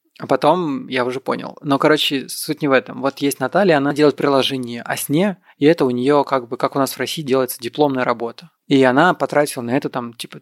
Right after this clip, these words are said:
четыре года, четыре с половиной года, там, или три с половиной. Ну, короче, по факту ей осталось там вот чуть-чуть уже и выступить с этим проектом, и закрыть свою дипломную работу.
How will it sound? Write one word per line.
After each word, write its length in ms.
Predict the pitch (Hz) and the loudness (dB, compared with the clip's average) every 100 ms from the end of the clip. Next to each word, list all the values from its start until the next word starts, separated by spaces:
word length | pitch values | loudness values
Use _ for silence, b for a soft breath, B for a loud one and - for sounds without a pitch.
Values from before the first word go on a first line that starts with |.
| - | -8
четыре 360 | - 151 190 | -2 2 2
года, 300 | 151 147 139 | 6 6 4
четыре 240 | 123 - 117 | 0 -8 -10
с 40 | |
половиной 380 | - 123 117 117 | -6 -6 -6 -8
года, 300 | 120 143 120 | -6 -4 -6
там, 240 | 120 139 _ _ | -12 -20 _ _
или 140 | 123 120 | -8 -6
три 180 | - 151 | -4 -6
с 60 | |
половиной. 340 | - 127 127 123 | 0 0 0 -4
Ну, 100 | 139 | -2
короче, 280 | 151 - - - - | -2 -4 -10 -18 -8
по 100 | 135 | -2
факту 320 | 180 - 131 | -2 -2 -6
ей 320 | 135 139 120 B B B | -4 -4 -6 B B B
осталось 380 | - - 160 160 | -10 0 0 0
там 180 | - 123 | -4 -2
вот 200 | 139 - | -2 0
чуть-чуть 360 | 139 - 180 139 | -6 -2 -2 -2
уже 360 | 123 127 123 | -2 -2 -2
и 180 | 123 120 | -4 -6
выступить 420 | 117 147 - - - | -4 -4 -6 -12 -8
с 40 | |
этим 200 | 139 113 | -8 -4
проектом, 360 | 143 175 - 123 | -2 -2 -2 -6
и 20 | |
закрыть 320 | 127 143 143 | -2 0 0
свою 180 | - 127 | 0 -4
дипломную 380 | 127 - 135 123 | -6 -6 -6 -4
работу. 460 | 127 117 123 - | -6 -8 -12 -14